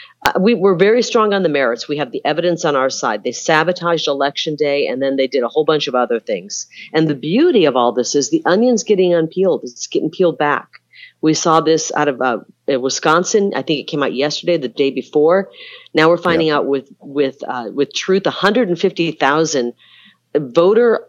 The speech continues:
Speaker 1: registrations went to invalid addresses that don't even exist.
Speaker 2: Yeah.
Speaker 1: We're
Speaker 2: It's a
Speaker 1: finding out
Speaker 2: complete
Speaker 1: this
Speaker 2: scam.
Speaker 1: Ruby Freeman, this Ruby Freeman sound that's coming out where she's admitting to all kinds of,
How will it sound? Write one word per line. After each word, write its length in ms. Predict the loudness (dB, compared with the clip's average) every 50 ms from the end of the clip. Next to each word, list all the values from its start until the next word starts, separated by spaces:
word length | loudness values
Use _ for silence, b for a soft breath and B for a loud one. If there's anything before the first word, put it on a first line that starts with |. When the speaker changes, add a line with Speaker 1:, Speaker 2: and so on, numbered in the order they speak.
| -14 -14 -2
Speaker 1:
registrations 1000 | 0 0 0 0 -2 -6 -4 -4 -2 -2 -2 -2 -2 -2 -4 -4 -6 -8 -12 -16 _ _ _ _ _ _ _ _ _ _ _ _ _ _
went 240 | -2 -2 -2 -2 -2
to 140 | -2 -2 0
invalid 720 | 2 2 2 2 2 0 0 0 0 0 0 0 0 0
addresses 520 | 0 -2 -2 -2 -2 -2 -2 -4 -4 -2
that 160 | -2 -4 -2 0
don't 160 | 0 0 0
even 180 | 0 -2 -4
exist. 800 | -6 -6 -8 -6 -2 0 0 0 0 -2 -6 -10 -12 -12 -14 -14 _ _ _ _ _ _ _ _ _ -8 -4
Speaker 2:
Yeah. 200 | -4 -4 -4 -8 -2 0
Speaker 1:
We're 100 | 0 0
Speaker 2:
It's 80 | 2
a 40 | 0
Speaker 1:
finding 380 | 0 2 2 2 2 2 2 2
out 100 | 2 0
Speaker 2:
complete 80 | 0
Speaker 1:
this 180 | -2 -4 -4 -4
Speaker 2:
scam. 120 | -4 -2
Speaker 1:
Ruby 280 | 2 2 2 2 2 0
Freeman, 720 | -2 0 -2 0 0 2 2 2 2 2 2 0 -4 -8 -14 _ _ _ _ _ _ _
this 240 | -6 -4 -4 -2 0
Ruby 240 | 0 2 2 0 -2
Freeman 460 | -2 -2 0 2 4 4 4 2 2
sound 380 | -2 0 0 2 2 2 0 -2
that's 160 | -2 -4 -4
coming 280 | -4 -2 -2 0 -2 -2
out 240 | -2 -4 -4 -4
where 80 | -6 -6
she's 240 | -4 -4 -4 -2 -2
admitting 520 | -2 0 2 2 2 2 2 2 0 -2
to 140 | -2 -2 0
all 180 | 2 2 0 0
kinds 360 | 0 -2 -2 -2 0 -2 -2
of, 140 | -4 -4